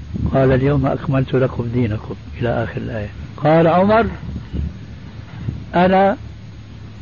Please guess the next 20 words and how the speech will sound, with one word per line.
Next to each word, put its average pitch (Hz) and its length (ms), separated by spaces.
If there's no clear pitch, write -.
من 165 200
أعرف 170 440
الناس 143 480
بها، 135 400
لقد 156 280
نزلت 147 440
يوم 180 380
جمعة"، 202 520
أي 156 140
عيد، 151 240
"ورسول 185 540
الله 185 300
صلى - 80
الله 175 140
عليه 170 120
وسلم 180 300
في 165 160
عرفة"، 160 440
هذا 147 280
عيد، 160 280